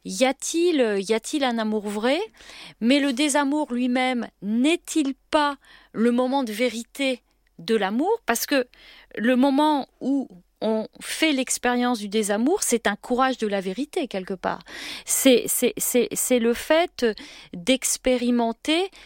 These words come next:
réellement ses sentiments, réellement ce qui est en train de se passer. Donc, euh, il y a, il y a, il y a toute cette question de,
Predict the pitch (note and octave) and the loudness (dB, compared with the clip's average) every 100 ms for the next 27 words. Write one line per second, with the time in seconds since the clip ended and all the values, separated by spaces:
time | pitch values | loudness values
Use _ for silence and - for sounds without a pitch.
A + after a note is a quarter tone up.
0 | - - F#3 C4+ C#4 C4 B3+ B3+ C4+ - | -12 -6 -2 2 4 2 2 0 0 -2
1 | A3 - G#3+ G#3+ - A#3 B3 E4 F#4+ - | -2 -2 -2 -4 -2 0 2 0 -2 -8
2 | - - F#3+ B3 B3+ B3+ C4+ C#4 - A#3 | -14 -8 0 2 2 2 2 0 -4 -4
3 | A3 G#3+ - A#3 - A3 - A3 - E4+ | -4 -4 -4 -4 -2 -2 0 0 0 -2
4 | A4+ - - - - G3+ D#4+ E4+ - A#3 | -4 -8 -18 -16 -2 4 4 4 2 2
5 | G#3 - - - F#3+ A3+ A#3 A3 - F#3+ | 0 -8 -20 -14 -2 2 2 0 -4 -6
6 | - G3 A3 - F#4 - - C4 - B3 | -4 -2 -2 -2 -4 -2 -2 -2 0 -2
7 | - - D#4+ F4 D#4+ A3+ G#3 | 0 0 2 2 2 2 2